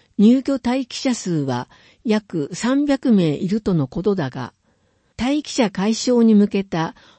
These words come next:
今後のスケジュールを伺う。また、第九期介護保険事業計画では、看護、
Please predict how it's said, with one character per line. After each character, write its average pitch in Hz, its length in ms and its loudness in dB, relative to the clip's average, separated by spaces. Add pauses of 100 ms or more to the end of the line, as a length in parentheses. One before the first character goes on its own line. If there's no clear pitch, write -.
今 262 320 4
後 247 120 4
の 233 120 4
ス - 160 -4
ケ 285 160 0
ジ 254 120 2
ュ 202 120 6
ー 160 40 2
ル 147 180 -2
を 120 120 0
伺 156 440 -2
う。 131 180 -10 (920)
ま 185 160 0
た、 190 320 -8 (560)
第 254 320 0
九 233 280 0
期 - 460 -6
介 247 260 0
護 269 160 2
保 240 100 2
険 240 280 4
事 196 180 4
業 254 220 2
計 240 260 0
画 147 300 -6
で 147 160 -2
は、 120 240 -4 (580)
看 233 340 4
護、 127 260 -2